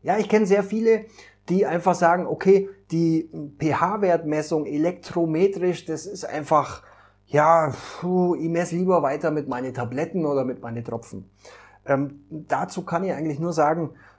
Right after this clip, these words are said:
ähm, es ist eine andere Messtechnik.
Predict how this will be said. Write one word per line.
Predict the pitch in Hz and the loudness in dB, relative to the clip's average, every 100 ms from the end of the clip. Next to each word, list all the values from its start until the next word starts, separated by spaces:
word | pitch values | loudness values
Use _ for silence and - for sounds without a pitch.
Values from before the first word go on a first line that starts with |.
| _ | _
ähm, | 139 139 135 135 131 131 - _ _ _ _ _ _ _ _ _ _ | 2 4 4 2 -2 -4 -12 _ _ _ _ _ _ _ _ _ _
es | 143 135 | -6 -4
ist | 190 190 | -4 -4
eine | 165 | -4
andere | - 185 165 | -4 -4 -4
Messtechnik. | 180 185 - 117 110 - | -4 -6 -10 -12 -14 -20